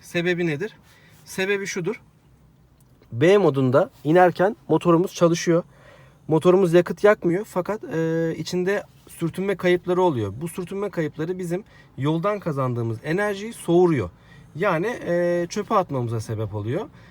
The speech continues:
D modunda ise, e, jeneratörü yani tekerleklerden kazandığımız tüm enerjiyi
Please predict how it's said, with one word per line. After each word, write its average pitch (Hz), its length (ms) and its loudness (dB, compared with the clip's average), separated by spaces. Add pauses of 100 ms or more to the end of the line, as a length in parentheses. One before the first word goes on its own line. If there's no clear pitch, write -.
(220)
D 220 160 4
modunda 151 400 -2
ise, 214 380 -6
e, 160 280 -4
jeneratörü 180 720 -4
yani 139 300 -4
tekerleklerden 175 840 -4
kazandığımız 131 600 -4
tüm 196 200 -10
enerjiyi 143 520 -6